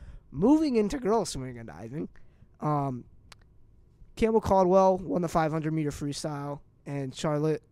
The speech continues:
won diving. I know there was also a re-, a few relays that won that meet,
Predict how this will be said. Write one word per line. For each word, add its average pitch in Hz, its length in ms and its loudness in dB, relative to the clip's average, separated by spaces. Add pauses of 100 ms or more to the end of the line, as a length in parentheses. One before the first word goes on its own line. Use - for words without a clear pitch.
won 143 240 -4
diving. 151 520 -2 (420)
I 220 100 -2
know 175 180 6
there 202 140 6
was 185 120 4
also 165 360 2
a 139 60 0
re-, 131 400 -4
a 143 100 -6
few 156 260 0
relays 160 500 0
that 170 160 0
won 170 200 0
that 175 200 0
meet, 170 320 -2